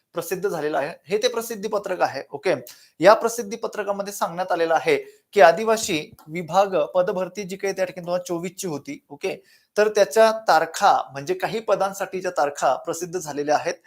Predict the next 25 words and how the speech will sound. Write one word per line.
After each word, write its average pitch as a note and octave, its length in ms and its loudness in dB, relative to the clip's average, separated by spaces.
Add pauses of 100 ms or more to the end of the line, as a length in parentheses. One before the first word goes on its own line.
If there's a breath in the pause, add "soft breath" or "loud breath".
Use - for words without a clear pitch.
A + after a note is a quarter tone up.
(260 soft breath)
त्या F3+ 80 2
डिपार्टमेंट G3+ 580 2
कडून, C#3+ 200 -4 (120)
बरोबर. F3+ 300 2 (260 soft breath)
आता A#3 140 0
बघा, A#3 240 4 (280 loud breath)
आदिवासी A#3 500 4
विभागामार्फत G3+ 720 2
दिनांक F#3 560 -2
पाच F#3 480 4
दहा G3 260 0
दोन F#3+ 180 -4
हजार F3+ 220 0
चोवीस F#3 400 -8
रोजी D#3 260 -8 (340)
एकूण F#3+ 400 0
सतरा G#3 560 2
पदनामे C#3+ 680 0
म्हणजे E3 200 -6
वेगवेगळ्या G#3+ 460 0
प्रकारची F#3+ 500 -6
किती A3 280 -12
पदं F#3+ 280 -4
होती E3+ 220 -8
त्यामध्ये, D#3 420 -2